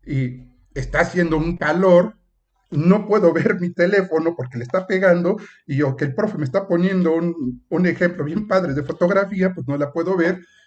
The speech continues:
y entonces a mí la realidad me está molestando", ¿no? Entonces, esto es lo que nos dice, este, Berman y Luckman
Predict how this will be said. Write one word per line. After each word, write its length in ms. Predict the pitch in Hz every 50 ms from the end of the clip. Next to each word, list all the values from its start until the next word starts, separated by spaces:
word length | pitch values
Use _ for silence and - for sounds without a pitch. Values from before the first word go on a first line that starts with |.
| _ _ -
y 60 | 135
entonces 380 | 127 127 165 160 165 - - 143
a 80 | 131
mí 320 | 127 135 151 170 180 - - -
la 320 | - 127 127 127 127 127
realidad 420 | 123 127 127 123 123 127 143 - -
me 120 | 127 117 113
está 460 | - _ - 123 123 127 131 127 - _ _ _ _ _ _ _ _ -
molestando", 1000 | - 127 127 123 123 120 117 - - - - 147 139 135 131 127 110 104 101 98
¿no? 240 | 104 135 156 - _ _ _ _ _ _ _
Entonces, 340 | _ - 147 127 - 214 214
esto 220 | 214 190 180 214 202
es 60 | 196
lo 100 | 185 180
que 240 | - 147 139 131 135 135
nos 160 | 123 127 127
dice, 400 | 135 127 127 - 147 147 - - - _ _ _ _ _ _ _ _ _ _ _ _ _ _ _ _ -
este, 920 | 120 120 113 113 110 113 113 - 131 117 117 117 117 113 113 117 110 _ _ _ _ _ -
Berman 460 | 135 135 151 147 135 139 143 143 151 -
y 60 | 123
Luckman 420 | 131 131 127 127 - 101 92 -